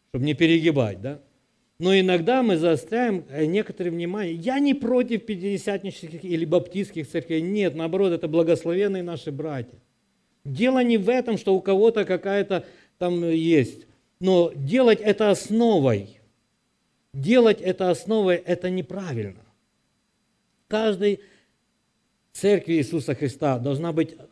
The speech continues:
основа, другая основа. Это вера. Это вера, это любовь к Богу, это вера в Бога, это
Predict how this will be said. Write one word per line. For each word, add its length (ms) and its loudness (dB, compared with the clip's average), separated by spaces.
основа, 760 0
другая 580 -2
основа. 340 -18
Это 240 -4
вера. 440 -6
Это 300 4
вера, 580 2
это 220 0
любовь 460 6
к 80 -4
Богу, 580 2
это 220 0
вера 340 6
в 140 0
Бога, 460 2
это 400 2